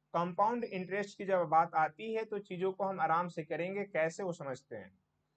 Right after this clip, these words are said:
यहाँ पे timing दिया है सर दो वर्ष का और rate दिया है आपका सिक्स परसेंट का। आपको ये बात बताए थे जब हम simple interest पढ़ा रहे थे कि अगर छह percent rate दिया है और दो साल timing है,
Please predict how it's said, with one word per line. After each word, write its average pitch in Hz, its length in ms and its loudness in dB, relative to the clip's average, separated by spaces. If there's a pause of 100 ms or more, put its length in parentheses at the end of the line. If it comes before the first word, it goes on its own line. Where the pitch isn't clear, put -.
(500)
यहाँ 180 260 4
पे 247 140 4
timing 214 400 -2
दिया 208 200 2
है 208 60 2
सर 208 240 -4
दो 175 220 2
वर्ष 180 280 2
का 208 120 0
और 202 140 4
rate 185 200 0
दिया 180 200 0
है 190 100 2
आपका 175 320 0
सिक्स - 380 -10
परसेंट 127 400 -6
का। - 200 -20 (920)
आपको 156 340 2
ये 214 60 -2
बात 175 200 0
बताए 175 420 0
थे 202 220 -4
जब 175 180 0
हम 185 160 -4 (200)
simple 196 600 -6
interest 190 440 -4
पढ़ा 170 260 4
रहे 196 220 0
थे 151 240 -6
कि - 760 -12
अगर 208 280 0
छह 214 240 2 (100)
percent 202 360 0
rate 190 260 0
दिया 180 300 2
है 214 340 0
और 160 260 0
दो 190 220 2
साल 185 240 2
timing 185 420 -2
है, 214 220 -6